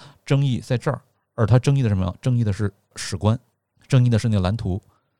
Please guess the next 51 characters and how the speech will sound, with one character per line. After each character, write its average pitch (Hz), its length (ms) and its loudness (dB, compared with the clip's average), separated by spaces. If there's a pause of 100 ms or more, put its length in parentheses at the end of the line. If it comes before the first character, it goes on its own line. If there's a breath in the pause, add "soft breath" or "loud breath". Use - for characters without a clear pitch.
(440)
对， 107 240 6
那 139 140 4
过 151 200 2
去 - 200 -2
的 127 120 2
那 113 160 2
种 92 360 -2
历 117 140 -2
史 95 240 -8
叙 107 240 -6
述， 104 320 -6 (420 loud breath)
在 131 140 0
公 151 180 2
共 151 220 4
媒 107 160 2
体 90 260 -4
当 120 240 0
中 127 160 0
的、 107 140 0
公 143 220 -2
共 127 80 2
舆 98 120 2
论 131 160 0
当 110 160 -2
中 110 120 -2
的 92 100 -4
主 87 300 -6
流 87 240 -2
的， 98 480 -2
呃， 92 180 -2
这 107 100 -8
种 90 160 -6
叙 113 200 -6
述， 107 280 -8 (440 soft breath)
把 95 140 -8
中 139 280 -8
国 117 180 -4
史 101 280 -6
等 92 260 -6
同 110 240 -6
于 113 120 -2
中 135 280 -4
原 107 260 -2
史 - 220 -10
的 - 100 -14
话， 95 280 -4 (480 soft breath)
呃， 107 80 0
即 143 180 0
便 147 160 0
你， 104 320 0
呃， 98 500 0